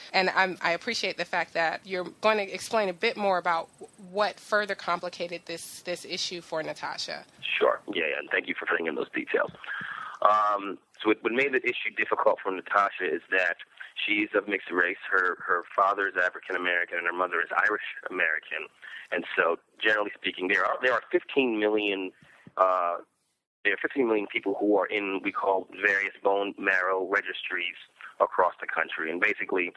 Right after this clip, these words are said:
Speaker 2: that's not so much that we have actual, we have fifteen million samples of bone marrow, but we have bone marrow registries, which means people, oftentimes you donate, kinda, it's very, very easy. You can kinda just take a cheek swab, and from your cells, we can tell,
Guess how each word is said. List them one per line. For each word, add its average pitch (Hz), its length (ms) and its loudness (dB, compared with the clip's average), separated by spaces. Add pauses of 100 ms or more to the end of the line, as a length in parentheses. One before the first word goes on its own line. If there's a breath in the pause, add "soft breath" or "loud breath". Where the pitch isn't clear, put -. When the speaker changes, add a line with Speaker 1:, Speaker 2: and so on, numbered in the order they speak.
(160 loud breath)
Speaker 2:
that's - 200 0
not 107 120 4 (100)
so 107 80 -2
much 98 180 4
that 90 100 -2
we 95 180 -2
have 98 260 4
actual, 95 560 0
we 110 80 0
have 95 80 0
fifteen 98 320 -2
million 95 260 0 (120)
samples 95 320 0
of 87 140 0
bone 92 260 2
marrow, 95 400 2
but 92 100 -2
we 101 160 -4
have 95 120 0
bone 101 140 0
marrow 92 220 2
registries, 95 540 -4
which 87 100 -12
means 98 240 -2 (400 loud breath)
people, 110 480 2 (360 loud breath)
oftentimes 104 440 2
you 98 80 -8
donate, 101 480 2
kinda, 95 220 2
it's - 100 -6
very, 113 160 4
very 107 220 -2
easy. 92 180 -8
You 92 120 -8
can 98 120 0
kinda 98 220 2
just 98 140 -14
take - 120 -4
a - 60 -6
cheek - 240 -4 (100)
swab, 98 320 4
and 95 140 -10
from 156 240 4
your 139 140 0 (120)
cells, 87 420 2 (360 loud breath)
we 113 80 -2
can 107 180 0 (160)
tell, 98 380 2